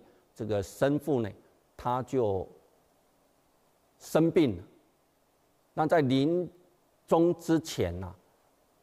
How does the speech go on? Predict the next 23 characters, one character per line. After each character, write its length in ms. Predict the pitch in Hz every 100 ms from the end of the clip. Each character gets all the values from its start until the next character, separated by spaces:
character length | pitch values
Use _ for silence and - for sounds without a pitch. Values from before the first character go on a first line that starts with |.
| _
生 360 | - - 151
父 220 | 156 147
呢， 120 | 113 101 - _ _
他 120 | - 135
就 280 | 143 123
立 200 | 117 143
下 220 | 123 127 117
一 60 |
个 100 | 110
誓 280 | - - 143
愿 200 | 131 127
说 300 | 120 135 139 - -
：“吾 140 | 135 156
之 140 | 214
所 220 | 208 127
造， 220 | - 175 123
本 460 | - 110 107 104
不 140 | - 185
期 340 | - - 113 131
一 80 |
生 300 | 147 - 139
成 280 | 143 110 98
办， 200 | 98 123